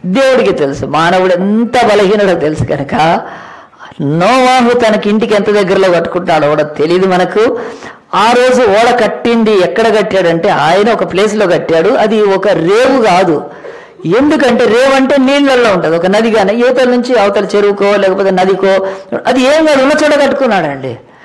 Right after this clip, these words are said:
కనుక ఆ ఉన్న చోట తన ఇంటిని వదిలిపెట్టి సామానంతా లోపల పెట్టుకొని ఆయన దాంట్లో సురక్షితంగా ఇక నాకు ఏది అవసరం లేదనుకునేంత వరకు పశువులన్నీ కూడా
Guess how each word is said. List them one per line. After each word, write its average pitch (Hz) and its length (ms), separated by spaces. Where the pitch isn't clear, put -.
కనుక 302 220
ఆ 285 80
ఉన్న 247 320
చోట 294 560
తన 254 80
ఇంటిని 254 460
వదిలిపెట్టి 233 520
సామానంతా 226 1200
లోపల 220 300
పెట్టుకొని 151 680
ఆయన 262 480
దాంట్లో 214 420
సురక్షితంగా 240 680
ఇక 185 100
నాకు 170 300
ఏది 233 320
అవసరం 185 360
లేదనుకునేంత 165 600
వరకు 196 500
పశువులన్నీ 247 880
కూడా 190 460